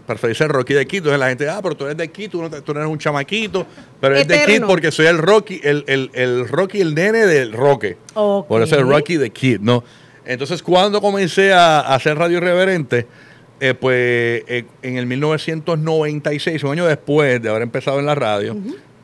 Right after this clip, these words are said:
Speaker 1: porque yo tuve, eh, mi arranque en la radio en La Mega, cuando estábamos sonando música americana solamente. Entonces mi papá venía de una emisora de música americana que La Mega la destruyó en un
Speaker 2: Ujú.
Speaker 1: momento dado por, en los ratings hasta que la sacó del aire. Entonces yo empecé a trabajar con La Mega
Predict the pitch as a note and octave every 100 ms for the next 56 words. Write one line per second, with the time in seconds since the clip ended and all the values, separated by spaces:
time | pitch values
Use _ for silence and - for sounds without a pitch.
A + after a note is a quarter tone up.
0 | _ - B2 B2 B2 A#2+ D3+ D#3+ E3+ E3
1 | D#3+ D3 B2+ G2+ C3 C3+ C#3 D3+ E3 D#3
2 | D#3+ E3+ D3+ C#3 C3+ - _ _ _ A#2+
3 | C3+ D3 C3+ A#2+ A#2+ C3 C#3 C3 A2 G2
4 | G#2 G2+ A2+ B2 A#2 - - - A#2+ B2
5 | A#2 C3+ B2 B2+ B2+ B2+ B2 C#3 C#3 A#2
6 | G#2 A2+ A2+ C3 A#2 A2 A#2 B2+ C#3+ C3
7 | A#2+ B2+ B2 C3+ B2+ - - - - -
8 | C3 C#3 C3 D3 D3+ D3+ F3+ E3 C#3 B2+
9 | B2 C#3 F3+ D#3+ C3 B2 A#2 D3+ C3 A#2+
10 | B2 - - - A#2 B2 C3 C3+ C#3+ C#3+
11 | C3 C3+ C3 A#2+ A2 A#2+ B2 F3 F#3+ D3+
12 | A#2+ A2+ A2+ D3 B2 D3 C#3+ B2 B2 A#2
13 | D3 C3 B2+ D3 D3+ D#3 D3+ D#3 D#3 D#3+
14 | D#3 B2+ A#2+ A#2+